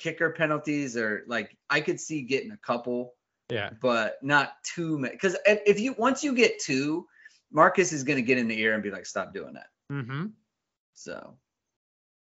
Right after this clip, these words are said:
Speaker 2: All right. All right. So I think we're in agreement on that one. All right. Next questions, uh, from Oscarino at Gone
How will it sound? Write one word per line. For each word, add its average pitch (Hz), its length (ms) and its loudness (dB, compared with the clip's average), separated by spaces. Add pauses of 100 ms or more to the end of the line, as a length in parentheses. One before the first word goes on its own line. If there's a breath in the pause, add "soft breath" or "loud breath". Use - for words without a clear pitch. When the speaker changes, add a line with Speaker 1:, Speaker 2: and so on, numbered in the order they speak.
(600)
Speaker 2:
All 113 60 -4
right. 104 200 0 (1040)
All 135 60 4
right. 107 160 0
So 131 120 -2
I - 20 2
think 156 120 4
we're 151 100 8
in 139 60 2
agreement 127 320 2
on 120 80 2
that 117 180 4
one. 101 160 -2
All 120 80 0
right. 120 160 6
Next 170 300 4
questions, 113 760 0
uh, 123 720 -2
from 143 200 0
Oscarino 147 760 8
at 151 560 6
Gone 143 460 10